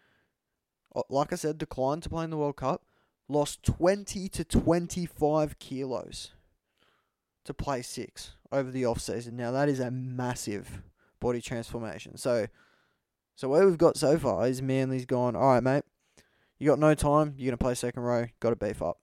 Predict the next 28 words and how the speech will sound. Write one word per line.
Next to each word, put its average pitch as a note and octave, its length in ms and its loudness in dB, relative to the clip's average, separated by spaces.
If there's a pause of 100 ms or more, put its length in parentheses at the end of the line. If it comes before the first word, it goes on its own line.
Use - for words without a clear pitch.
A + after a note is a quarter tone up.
Beefs C#3 240 2
up, C3 220 0 (640)
and C3 100 -2
then B2 80 -4
slims C#3 420 -4
all D3+ 160 8
the C#3+ 80 2
way C#3 140 6
back B2+ 240 0
down A#2 340 -4 (280)
to - 80 -16
play A2+ 220 -2
six - 280 -8
again A2 460 -12
for - 160 -12
Manly A2 340 -10
because A2+ 320 -10
they B2+ 160 0
have E3 140 -4
told D#3 300 0
him, C#3 240 -6 (840)
"You're C3 240 8
our B2 80 0
future A2+ 300 -10
six." - 320 -12
They've A#2 140 -8
given B2+ 240 -6
him B2 160 -2